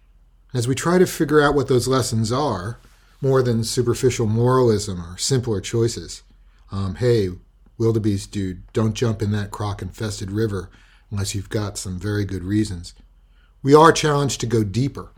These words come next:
That's what a myth invites us to. The deeper we go, the more we're likely to find out that the myth doesn't make our lives simpler or easier if what we mean is, "Oh, that solves my issue or explains my situation."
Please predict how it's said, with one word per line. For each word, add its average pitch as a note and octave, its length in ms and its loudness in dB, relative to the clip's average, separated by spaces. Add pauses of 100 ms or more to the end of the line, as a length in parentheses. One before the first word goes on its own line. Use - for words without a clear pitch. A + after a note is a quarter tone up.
(540)
That's A2 260 -8
what G#2 100 -4
a G2 40 -4
myth G2+ 260 -4
invites F#2 480 -10
us F2+ 240 -14
to. G#2 360 -12 (680)
The G#2 140 -2
deeper C#3+ 360 6
we C3+ 180 4
go, A#2+ 480 2 (480)
the G#2 80 -2
more B2 260 4
we're B2 140 6
likely B2+ 340 2
to A2 80 0
find B2+ 400 -2
out C#3 280 0
that B2 160 -6
the A#2 40 -6
myth C#3 340 0
doesn't C3 280 -2
make C#3 200 0
our B2 160 0
lives A#2 380 -2
simpler G2 720 2 (260)
or - 160 -8
easier A2 720 2 (460)
if - 120 -12
what C#3 160 2
we B2+ 140 2
mean C3+ 400 2
is, A2 200 -2 (280)
"Oh, C3 140 6
that C3 200 2
solves B2 400 2
my A#2 140 2
issue A#2+ 420 4
or F#2+ 140 -6
explains A2+ 600 -2
my G2+ 80 -2
situation." G2 840 -2